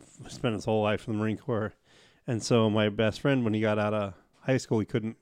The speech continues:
wait to get into, he signed up for six years. And, um,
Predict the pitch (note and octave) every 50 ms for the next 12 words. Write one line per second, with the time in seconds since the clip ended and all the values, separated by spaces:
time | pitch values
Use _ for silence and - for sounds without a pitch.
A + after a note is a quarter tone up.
0 | _ _ B2 A#2+ A#2+ A#2+ B2+ A2+ - - A2 G#2 A2 A2 A2 A2+ G#2+ - - B2
1 | A2 G#2+ G#2 G2+ G2 - _ _ _ - - - - _ _ _ - A2+ - -
2 | A#2+ A#2 A#2 A2 A#2+ A#2+ A2+ - - A2+ G2 - - A#2 - - - A#2+ A2+ A2
3 | A2 A2 G#2 F#2 - - - _ _ _ _ - _ _ _ _ - F3 A#2 G#2+
4 | G#2+ G#2 G#2 G#2 G#2 G2+ G2 F#2+ G2 - _ _ A2 G#2+ G#2 G2+ G2+ G#2 G#2 G#2+
5 | G#2 G#2 G#2+ A2